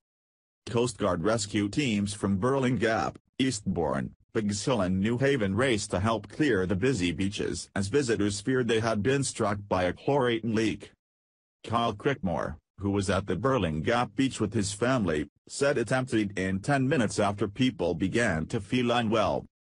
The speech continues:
He described how a foggy haze rolled in out of nowhere and there was a strong smell of chlorine in the air.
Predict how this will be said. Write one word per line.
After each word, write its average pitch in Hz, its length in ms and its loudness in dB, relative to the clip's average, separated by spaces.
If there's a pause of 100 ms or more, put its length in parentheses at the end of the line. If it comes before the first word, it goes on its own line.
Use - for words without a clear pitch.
(520)
He 127 100 2
described 104 680 0
how 113 220 0
a 101 180 0
foggy 131 460 0
haze 113 360 0
rolled 120 400 2
in 101 200 -2
out 104 400 0
of 98 120 0
nowhere 135 460 2
and 95 160 0
there 95 220 2
was 98 240 0
a 104 60 0
strong 135 460 0
smell 123 360 0
of 107 120 0
chlorine 101 540 0
in 92 120 0
the 90 140 2
air. 76 320 0